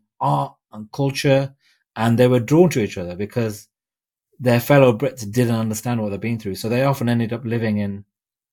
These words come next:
the same kind of places in Britain. And you still see some remnants of this, you know,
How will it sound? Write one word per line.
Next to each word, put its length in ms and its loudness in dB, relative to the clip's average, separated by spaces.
the 80 -14
same 320 -2
kind 220 -4
of 80 -6
places 500 -4
in 100 -4
Britain. 360 -10
And 340 -4
you 140 -10
still 220 -8
see 340 -2
some 240 -4
remnants 420 -6
of 140 -16
this, 340 -16
you 60 -10
know, 240 -14